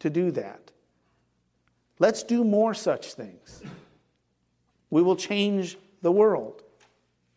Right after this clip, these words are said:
Having integrity in your workplace will also have a significant impact on your environment for the kingdom. A-, and there's plenty of others. But one thing I, I'm pretty confident of is that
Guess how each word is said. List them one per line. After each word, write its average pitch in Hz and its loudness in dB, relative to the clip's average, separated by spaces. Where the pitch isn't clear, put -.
Having 196 6
integrity 202 2
in 202 2
your 202 2
workplace 196 2
will 170 0
also 196 0
have 135 0
a 131 -2
significant 185 -4
impact 131 -10
on 139 2
your 143 2
environment 165 0
for 143 -4
the 139 -4
kingdom. 107 -12
A-, 220 -8
and 208 -2
there's 214 4
plenty 202 2
of 143 6
others. 120 2
But 160 0
one 233 0
thing 226 0
I, 175 -2
I'm 147 0
pretty 220 2
confident 208 0
of 123 0
is 135 -4
that - 0